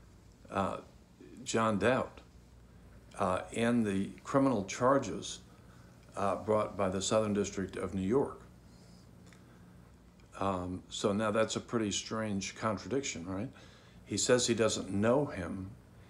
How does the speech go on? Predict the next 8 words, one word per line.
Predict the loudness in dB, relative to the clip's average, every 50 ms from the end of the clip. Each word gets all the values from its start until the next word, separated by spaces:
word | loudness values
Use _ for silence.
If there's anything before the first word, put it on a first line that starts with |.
| -20 -20 -20 -20 -20 -12 -4
and | -2 0 0 2
yet | 2 0 -2
he | -2 -4 -6 -6
gave | -2 0 2 2 2 2 0 -4
his | -4 -6 -6 -6
permission, | -8 -8 -4 -2 -2 0 0 0 0 -2 -4 -6 -8 -8 -12 -14 -16 -18 -20 -20 -20 -20 -20 -20 -20 -20 -20 -20 -20 -20 -20 -20 -20 -20 -10 -6
uh, | -2 -2 0 0 -2 -2 -4 -6 -8 -10 -16 -20 -20 -20 -20 -20 -20 -18
for | -16 -16 0 2 4 4 4 4 2 0 -2